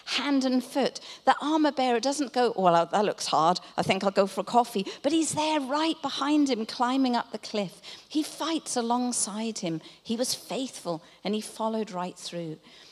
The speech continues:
And we don't need to be named or to be highly visible. God knows his plans for you, and he will use you within your personality. It doesn't have to be on a platform or anything particularly visible, but behind the scenes,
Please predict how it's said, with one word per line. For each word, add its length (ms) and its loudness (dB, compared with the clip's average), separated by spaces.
And 120 -2
we 80 0
don't 420 0
need 300 0
to 80 -8
be 180 -4
named 640 -2
or 120 0
to 140 -10
be 140 -6
highly 500 -2
visible. 580 -6
God 240 0
knows 460 0
his 160 -6
plans 480 -6
for 120 -12
you, 320 -8
and 100 -6
he 180 -4
will 180 -4
use 540 -4
you 180 -8
within 300 0
your 100 -2
personality. 960 -8
It 80 -20
doesn't 220 -2
have 240 -6
to 100 -6
be 140 -2
on 100 0
a 60 -4
platform 760 -8
or 240 4
anything 480 -2
particularly 580 -4
visible, 480 0
but 220 -2
behind 560 -2
the 80 -2
scenes, 560 -2